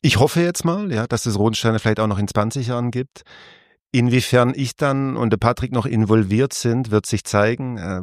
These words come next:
bestimmt keine Sechs-Tage-Woche mehr wie jetzt, dass ich da sechs Tage anwesend bin, weil dann bin ich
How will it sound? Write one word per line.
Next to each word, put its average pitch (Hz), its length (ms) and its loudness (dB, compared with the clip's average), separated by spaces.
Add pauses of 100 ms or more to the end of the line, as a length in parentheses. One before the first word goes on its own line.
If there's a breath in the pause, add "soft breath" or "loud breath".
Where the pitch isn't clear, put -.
bestimmt 120 360 0
keine 110 280 2
Sechs-Tage-Woche 113 800 2
mehr 110 240 0
wie 98 100 2
jetzt, - 500 -2
dass 98 140 2
ich 95 100 0
da 101 140 0
sechs 104 240 -2
Tage 101 300 0
anwesend 98 420 -2
bin, 107 260 -2
weil 92 100 -2
dann 90 120 0
bin 87 120 0
ich 95 180 -2